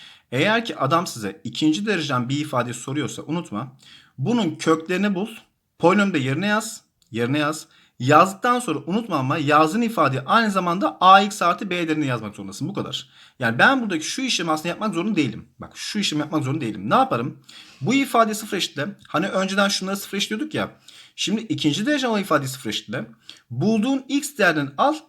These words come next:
polinomda yerine yaz. Yazdım. Yazınca unutma, çıkan sonuç A X artı B'de çıkan sonuca eşit olacak. Yani sen x gördüğün yere burada eksi üç yazınca otomatikman şurada yazmak zorundasın.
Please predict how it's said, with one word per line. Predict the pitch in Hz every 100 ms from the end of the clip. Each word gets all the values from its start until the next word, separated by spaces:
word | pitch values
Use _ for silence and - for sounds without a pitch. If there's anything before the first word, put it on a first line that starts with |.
| _
polinomda | 196 190 202
yerine | 254 202 180
yaz. | 104 - -
Yazdım. | 127 175 175 156 240 - - - _
Yazınca | 127 160 226 254 160
unutma, | - 202 226 214 185 -
çıkan | - 190 226
sonuç | 226 208 277 - _ -
A | 127 143 -
X | 233 - -
artı | 165 160 160 175
B'de | 170 180 220
çıkan | - 175
sonuca | 196 165 160
eşit | 165 -
olacak. | 123 98 92 -
Yani | 135 196 208 - - - - _
sen | - 151 170 -
x | 214 226
gördüğün | - 170 151
yere | 123 110
burada | -
eksi | 110 131 123
üç | 120
yazınca | 127 220 247 277 -
otomatikman | - 156 170 180
şurada | 170 117 113
yazmak | 175 190 202
zorundasın. | 196 202 196 240 285